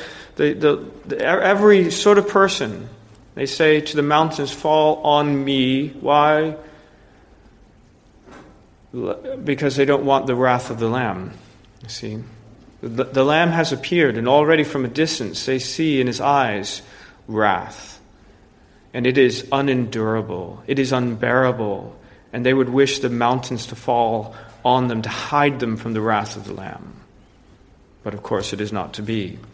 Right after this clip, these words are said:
So it is not at all the exhausting of the doctrine of hell to imagine just regret. But Jesus' point in this particular passage is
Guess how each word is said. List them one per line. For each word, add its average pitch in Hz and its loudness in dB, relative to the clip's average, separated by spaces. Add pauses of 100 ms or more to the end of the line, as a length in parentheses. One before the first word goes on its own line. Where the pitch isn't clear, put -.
(1600)
So 143 0
it 147 4
is 147 2
not 151 2
at 131 0
all 135 6
the 120 0
exhausting 117 -2
of 110 -4
the 123 -4
doctrine 117 0
of 110 -6
hell 113 0
to 120 -6
imagine 117 -2
just 110 -6
regret. 110 -6 (1300)
But 123 -4
Jesus' 185 4
point 185 2
in 151 2
this 185 6
particular 160 0
passage 160 0
is 143 -2